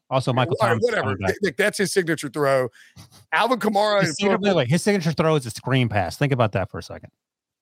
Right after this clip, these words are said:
Speaker 2: I mean, he throws it deep. I'm just saying, like, he,
Speaker 1: I
Speaker 2: he
Speaker 1: know.
Speaker 2: throws those swing passes better than anybody. Look, Alvin Kamara and Phillip Rivers would, would do damage, is all I'm saying.
Speaker 1: Uh, okay, so let's, how much better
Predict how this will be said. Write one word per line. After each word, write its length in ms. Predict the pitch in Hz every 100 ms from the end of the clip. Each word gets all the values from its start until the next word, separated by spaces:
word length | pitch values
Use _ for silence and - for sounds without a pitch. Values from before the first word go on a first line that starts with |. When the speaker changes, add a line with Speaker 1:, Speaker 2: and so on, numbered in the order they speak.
| _
Speaker 2:
I 40 | 156
mean, 120 | 160
he 60 |
throws 260 | 165 196 185
it 80 | 117
deep. 160 | 180
I'm 80 | 180
just 160 | 220 -
saying, 160 | 196
like, 140 | 170 147
he, 180 | 160 143 -
Speaker 1:
I 80 | 151
Speaker 2:
he 60 | 110
Speaker 1:
know. 60 | 180
Speaker 2:
throws 140 | 190
those 160 | 185 170
swing 180 | 175 190
passes 220 | 180 143
better 160 | 147 160
than 80 |
anybody. 140 | 160 - - -
Look, 260 | 185 - _
Alvin 240 | 175 233 277
Kamara 240 | 233 233
and 100 | 202
Phillip 200 | 208 185
Rivers 300 | 180 170 147 156
would, 200 | 147 131 _ 147
would 260 | 156 131
do 200 | - 143
damage, 480 | 131 120 85 71 -
is 100 | 123
all 140 | 131 117
I'm 80 |
saying. 180 | 101 87 - _ _ _ _ _ _ -
Speaker 1:
Uh, 320 | 120 120 131
okay, 240 | 139 110 90
so 140 | 139
let's, 280 | 131 147 - 160
how 180 | 123 185
much 200 | 196 143
better 540 | 160 151 143 131 123